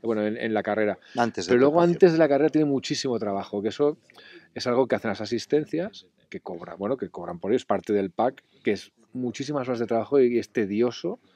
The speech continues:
Speaker 1: y no todo el mundo tiene el orden y la capacidad <laughs> también mental de hacerlo, ¿eh? Se pu-, o sea, es algo desesperante y es algo que no se ve. Y luego, cuanto más se limite la categoría, yo creo que el,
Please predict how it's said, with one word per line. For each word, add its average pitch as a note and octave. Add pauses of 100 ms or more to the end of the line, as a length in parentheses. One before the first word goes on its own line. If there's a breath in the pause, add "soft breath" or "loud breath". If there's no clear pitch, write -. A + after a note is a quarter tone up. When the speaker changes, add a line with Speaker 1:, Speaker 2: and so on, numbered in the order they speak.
(540 soft breath)
Speaker 1:
y B2
no A#2
todo D3+
el C#3
mundo C#3
tiene C3
el A#2
orden A#2+
y C#3
la A#2+
capacidad A2
<laughs> -
también B2+
mental A#2+
de B2+
hacerlo, A#2+
¿eh? C#3
Se A2+
pu-, A2+
o G#2+
sea, A#2
es G#2+
algo A#2
desesperante G#2+ (500 soft breath)
y -
es A2+
algo C3
que C#3
no B2+
se G#2
ve. G2 (520 loud breath)
Y A#2+
luego, E3 (140)
cuanto B2
más C#3+
se E3
limite E3
la D#3
categoría, D3+
yo D3+
creo D3
que E3 (800)
el, A#2